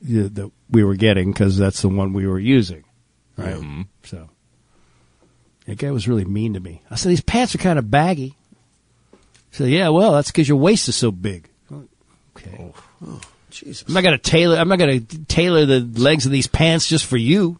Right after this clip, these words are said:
Speaker 1: I gotta rent 'em out to other people. I'm like, "Oh,
Speaker 2: Oh.
Speaker 1: okay.
Speaker 2: Wow.
Speaker 1: Chill out, bro."
Speaker 3: He's like the Basil Fawlty of tux rental.
Speaker 1: <laughs> Yeah, it was pretty brutal, man.
Speaker 3: Contempt for his customers.
Speaker 1: It was brutal, and it was, like, I had to go, you know, I went back to Detroit every weekend for the first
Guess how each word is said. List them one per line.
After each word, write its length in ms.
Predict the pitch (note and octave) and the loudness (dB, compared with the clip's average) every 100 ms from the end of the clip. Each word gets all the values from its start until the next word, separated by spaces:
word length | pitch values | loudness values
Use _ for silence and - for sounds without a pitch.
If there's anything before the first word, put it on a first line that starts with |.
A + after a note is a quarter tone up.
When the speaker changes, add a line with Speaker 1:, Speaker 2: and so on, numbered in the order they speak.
| _ _ | _ _
Speaker 1:
I 80 | C#3 | -6
gotta 180 | E3+ F3+ | 0 2
rent 220 | D3+ F3 | 2 4
'em 80 | F3+ | 4
out 140 | F3+ | 2
to 80 | F#3 | 4
other 120 | F3+ | 2
people. 440 | E3 G#3+ A#3 - - _ | 2 2 0 -2 -14 _
I'm 80 | B2+ | -20
like, 100 | B2 _ - | -20 _ -20
"Oh, 120 | C#3 - | -20 -20
Speaker 2:
Oh. 140 | - - | -14 -12
Speaker 1:
okay. 340 | D#3+ G#3+ - _ _ _ _ _ _ _ | -12 -14 -18 _ _ _ _ _ _ _
Speaker 2:
Wow. 300 | - - - - | -20 -16 -18 -6
Speaker 1:
Chill 300 | - F#3 E3 | 0 2 2
out, 240 | G#3+ D#3 | 0 0
bro." 280 | C3 D#3 F#3+ | 0 -2 -4
Speaker 3:
He's 100 | - | -8
like 140 | E3+ C3+ | -8 -4
the 120 | A2 | -6
Basil 420 | F2 B2 C3 A#2+ | -2 -2 -2 -6
Fawlty 580 | - - B2+ D#3 A2+ F2+ | -10 -6 -4 -4 -6 -8
of 160 | D#2+ | -10
tux 320 | - C3+ - G#2 | -12 -12 -10 -12
rental. 380 | E2+ E2 D2+ - | -12 -12 -16 -18
Speaker 1:
<laughs> 60 | _ _ _ | _ _ _
Yeah, 220 | - - | -6 -4
it 120 | A3 A#3+ | -4 -8
was 140 | F#3 | -10
pretty 240 | - C#4 | -8 -6
brutal, 420 | D#3 C#3 F3+ B3 B2+ | -6 -4 -2 -2 -4
man. 180 | C3+ C3 | -4 -4
Speaker 3:
Contempt 520 | C3+ - - E3 - | -6 -4 -6 -6 -6
for 160 | C3+ | -8
his 160 | A2+ G2+ | -6 -8
customers. 640 | - D#3 - G2+ E2+ D2 - | -8 -10 -10 -12 -14 -14 -8
Speaker 1:
It 60 | |
was 80 | E3 | -8
brutal, 400 | C#3 F3+ B3 E3+ | -6 0 2 4
and 140 | E3 | 4
it 20 | F3+ | 4
was, 160 | D#3+ C3+ | 2 0
like, 240 | E3 D3+ | -2 0
I 200 | E3 D#3+ - | 0 -2 0
had 240 | D3 F3+ | 2 4
to 40 | |
go, 200 | E3 D3+ E3 | 2 0 0
you 120 | E3 | 2
know, 100 | C#3+ | 4
I 80 | C#3 | 4
went 200 | C#3+ C#3 | 4 2
back 140 | D3+ - | 0 2
to 80 | |
Detroit 420 | C3+ B2+ - A3+ C#3+ | 2 2 4 4 4
every 200 | A#2 A#2+ | 2 2
weekend 520 | F3 A3+ B2+ G#2+ A2 | 4 2 2 0 -2
for 140 | A#2 | -4
the 40 | G#2+ | -4
first 380 | - A#2 - | -2 -2 -4